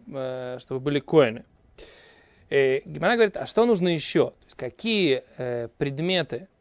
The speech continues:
храмовых, храмовой утвари, или храмового, э, расположения, то есть все, что там было в храме. Например, сейчас будем говорить про то, что жертвенники,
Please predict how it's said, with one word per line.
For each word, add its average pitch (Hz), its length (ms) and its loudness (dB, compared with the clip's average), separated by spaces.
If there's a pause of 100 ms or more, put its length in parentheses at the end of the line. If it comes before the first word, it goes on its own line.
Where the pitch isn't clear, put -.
храмовых, 120 840 0 (180)
храмовой 139 400 -4
утвари, 143 480 -2
или 131 140 -12
храмового, 123 760 -4 (100)
э, 127 540 -12
расположения, 135 640 -4
то - 60 -14
есть - 180 -20
все, 202 180 -6
что 190 120 -12
там 143 160 -8
было 143 120 -2
в - 40 -16
храме. 202 240 -6 (320)
Например, 170 240 -6
сейчас 156 100 -6
будем 151 220 -4
говорить 151 240 2
про 135 160 -2
то, 147 100 0
что - 220 -4 (280)
жертвенники, 135 800 0